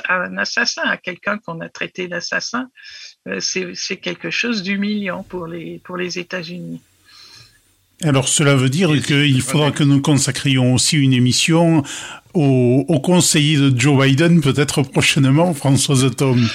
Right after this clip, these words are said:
Speaker 2: <laughs> Nous arrivons à la conclusion de cette émission. Joël, je vous laisse, je vous laisse faire cette conclusion, s'il vous plaît.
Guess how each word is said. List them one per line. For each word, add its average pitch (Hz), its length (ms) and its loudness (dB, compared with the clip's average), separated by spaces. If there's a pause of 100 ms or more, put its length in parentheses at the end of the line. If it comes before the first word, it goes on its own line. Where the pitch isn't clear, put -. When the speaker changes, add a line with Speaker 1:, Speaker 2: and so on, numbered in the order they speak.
(440)
Speaker 2:
<laughs> - 460 -2
Nous 170 500 2
arrivons 170 280 4
à 160 80 6
la 156 100 2
conclusion 156 480 2
de 160 100 4
cette 139 240 -2
émission. 165 460 2
Joël, 160 300 4
je 143 80 0
vous 139 160 0
laisse, 165 260 2
je 147 380 2
vous 151 140 2
laisse 160 280 2
faire 156 340 0
cette 147 220 -2
conclusion, 160 540 0
s'il 156 200 -4
vous 156 100 -4
plaît. 208 220 0